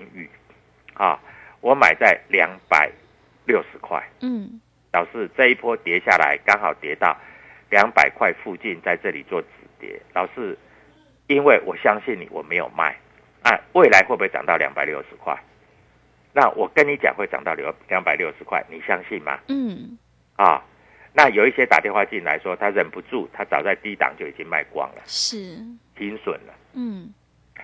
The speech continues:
Speaker 1: 我说，你如果没有参加一个好的老师，你去找别的老师，我告诉你，他二话不说就叫你停损。
Speaker 2: 嗯。
Speaker 1: 然后你的钱就没有了。
Speaker 2: 对。
Speaker 1: 然后再去买他的股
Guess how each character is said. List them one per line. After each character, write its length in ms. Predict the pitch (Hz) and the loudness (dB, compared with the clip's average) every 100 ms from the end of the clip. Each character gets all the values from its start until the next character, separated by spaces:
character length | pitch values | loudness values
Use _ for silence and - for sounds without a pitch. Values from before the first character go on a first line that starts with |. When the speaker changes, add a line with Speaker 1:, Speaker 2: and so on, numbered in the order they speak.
| - - - | -20 -20 0
Speaker 1:
我 140 | 113 | 0
说， 320 | 110 156 147 - | 6 6 4 0
你 180 | 120 107 | -10 -6
如 120 | 98 | -2
果 140 | 147 101 | -2 0
没 100 | 120 | 0
有 100 | 98 | -2
参 180 | 104 101 | -4 2
加 160 | 98 | 2
一 40 | 98 | 2
个 80 | |
好 220 | 95 - 58 | -4 -10 -10
的 140 | 78 | -8
老 200 | 67 50 - | -8 -8 -14
师， 180 | - 85 - | -18 -18 -16
你 120 | 95 | -14
去 120 | 95 143 | -12 -2
找 200 | 82 71 | -2 -2
别 180 | 87 | -4
的 140 | 87 98 | -4 -2
老 180 | 69 55 - | -2 -4 -8
师， 160 | 73 73 | -14 -10
我 100 | 90 | -8
告 220 | 90 127 110 | 0 2 2
诉 160 | 120 | -2
你， 140 | 95 - _ _ _ _ _ - - | -8 -14 _ _ _ _ _ -20 -4
他 120 | 123 120 - | 2 4 4
二 140 | 139 | 4
话 200 | 107 101 | 6 4
不 160 | 90 95 | 2 -6
说 220 | - 87 | -8 -10
就 140 | - 87 | -10 -6
叫 180 | 98 80 | -4 -4
你 120 | 71 - | -8 -20
停 100 | 78 - | -20 -20
损。 100 | 65 - _ - | -20 -20 _ -10
Speaker 2:
嗯。 300 | 254 214 - - _ _ _ _ _ _ | -8 -8 -14 -20 _ _ _ _ _ _
Speaker 1:
然 120 | 110 | 2
后 80 | 101 | 2
你 80 | 85 | 0
的 80 | 78 | -8
钱 260 | - 82 76 | -8 -10 -8
就 120 | 90 | -10
没 180 | 78 71 | -12 -14
有 160 | 71 50 | -14 -16
了。 120 | - | -8
Speaker 2:
对。 280 | 226 196 170 - - - - - - | -6 -4 -6 -8 -10 -14 -16 -18 2
Speaker 1:
然 120 | - | 4
后 80 | 117 - | 6 10
再 140 | 151 | 8
去 160 | - 127 | 8 0
买 200 | 92 69 | 0 0
他 160 | - 95 | 0 -2
的 100 | 87 | -2
股 220 | - | -12